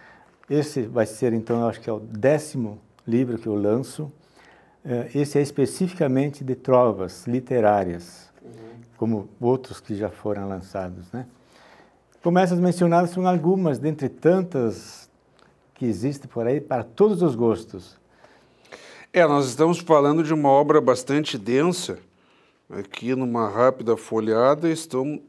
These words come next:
Speaker 2: são quase quatrocentas páginas, trezentas e noventa e duas páginas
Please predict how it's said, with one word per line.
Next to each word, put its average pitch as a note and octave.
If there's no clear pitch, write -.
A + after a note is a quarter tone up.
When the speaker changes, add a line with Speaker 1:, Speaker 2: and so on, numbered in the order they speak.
Speaker 2:
são C3
quase D3+
quatrocentas D3+
páginas, G#2+
trezentas A#2
e A#2+
noventa A2+
e A2
duas G#2+
páginas F#2+